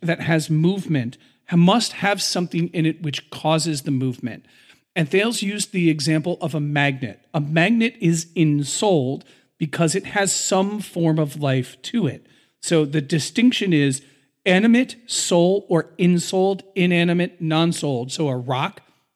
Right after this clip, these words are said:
doesn't have a soul in it because it doesn't move, but a magnet does. Human beings move, hence human beings must have a soul.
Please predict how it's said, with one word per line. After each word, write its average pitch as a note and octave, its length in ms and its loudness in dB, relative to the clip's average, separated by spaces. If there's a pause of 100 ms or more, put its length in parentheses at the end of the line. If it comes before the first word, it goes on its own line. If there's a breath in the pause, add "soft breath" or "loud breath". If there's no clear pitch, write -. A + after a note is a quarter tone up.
(120)
doesn't E3 280 -2
have C#3+ 180 -2
a C3 60 -6
soul B2+ 640 -4
in F#3 120 2
it C4+ 140 -2
because D3 280 -6
it D#3 100 -4
doesn't D#3 340 -4
move, D#3 520 2 (340 soft breath)
but F3 140 4
a F3 60 4
magnet D#3+ 640 2
does. E3 400 2 (240 soft breath)
Human D#3 340 0
beings D3 460 -2
move, F#3 320 0
hence D#3+ 340 -6
human D#3+ 360 -4
beings C#3 420 -4
must C3 380 -8
have B2+ 320 -6
a C#3 80 -4
soul. C#3 640 0